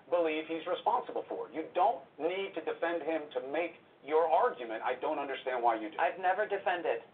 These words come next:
Speaker 2: I've never defended Assad.
Speaker 1: The stuff
Speaker 2: What
Speaker 1: on the
Speaker 2: you're
Speaker 1: website
Speaker 2: referring
Speaker 1: questions
Speaker 2: to,
Speaker 1: the legitimacy of
Speaker 2: what
Speaker 1: his
Speaker 2: you're
Speaker 1: connection to the
Speaker 2: referring
Speaker 1: attack.
Speaker 2: to are, are cynicisms, uh, uh, a skepticism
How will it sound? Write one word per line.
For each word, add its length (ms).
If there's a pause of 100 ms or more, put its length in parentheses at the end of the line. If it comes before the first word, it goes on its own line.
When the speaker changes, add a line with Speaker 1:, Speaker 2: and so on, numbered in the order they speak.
Speaker 2:
I've 240
never 240
defended 480
Assad. 320
Speaker 1:
The 80
stuff 80
Speaker 2:
What 80
Speaker 1:
on 80
the 80
Speaker 2:
you're 40
Speaker 1:
website 440
Speaker 2:
referring 0
Speaker 1:
questions 400
Speaker 2:
to, 40
Speaker 1:
the 40
legitimacy 480
of 80
Speaker 2:
what 80
Speaker 1:
his 80
Speaker 2:
you're 120
Speaker 1:
connection 200
to 80
the 40
Speaker 2:
referring 200
Speaker 1:
attack. 160
Speaker 2:
to 140 (420)
are, 180 (140)
are 160 (240)
cynicisms, 800 (400)
uh, 40
uh, 560
a 20 (180)
skepticism 680